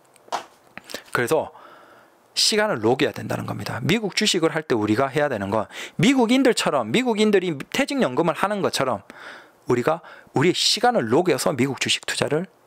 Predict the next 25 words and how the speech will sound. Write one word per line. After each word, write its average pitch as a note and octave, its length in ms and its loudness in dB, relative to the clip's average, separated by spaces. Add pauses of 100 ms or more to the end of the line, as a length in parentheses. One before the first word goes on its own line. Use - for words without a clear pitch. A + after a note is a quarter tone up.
해야 C3 140 -2
된다는 G#2 360 -8
겁니다. - 440 -14 (1600)
일, D3 200 0
이 A2 60 0
주, G2+ 220 -2 (180)
이, C3+ 100 0
삼 A#2 180 -2
주 B2 80 2
뒤에 G#2+ 200 0
보면 G2+ 360 -4 (1400)
뭐 G2+ 300 -6 (280)
테슬라 B2+ 280 -4
주식에 - 300 -2
대해서 G2+ 260 -2
알겠죠. G#2 520 -2 (1080)
물론 C#3+ 360 0
그때도 E3 440 0 (240)
너무 D#3 260 2
심하게 G3+ 320 0 (120)
진짜 D3+ 200 -2
막 A#2+ 240 -2
어떻게 - 260 0
되어 D#3+ 200 2
있을지는 D3 580 0